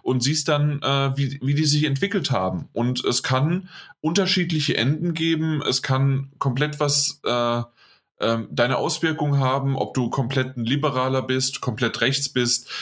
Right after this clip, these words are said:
äh, komplett, äh, gegen alles und gegen das System. Du kannst, äh,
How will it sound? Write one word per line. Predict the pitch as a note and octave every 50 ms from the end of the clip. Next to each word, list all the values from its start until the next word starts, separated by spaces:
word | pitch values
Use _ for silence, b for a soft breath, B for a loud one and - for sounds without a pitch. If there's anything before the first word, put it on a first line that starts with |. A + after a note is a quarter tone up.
| B B B B
äh, | - A2+ A2 A2 A2+
komplett, | A2 - C#3 A#2+ B2+ C#3 C#3 B2 A#2+ - - - - -
äh, | A2 A2+ A2 A2 A2+ A2
gegen | - B2+ A#2+ B2 A#2 -
alles | - B2+ C#3 D3 C#3+ C#3
und | B2 A2+
gegen | G#2 A#2+ A#2+ A#2+
das | A#2 A2+
System. | - A#2 A2 - - C#3 C3+ C#3+ D3 C#3+ C#3+ C#3+ C#3 C#3+ C#3 B B B B _
Du | B2+ A#2+
kannst, | - B2+ B2+ C3 C3 - - - - -
äh, | A#2 B2 A#2+ A#2 A#2 A2+ G#2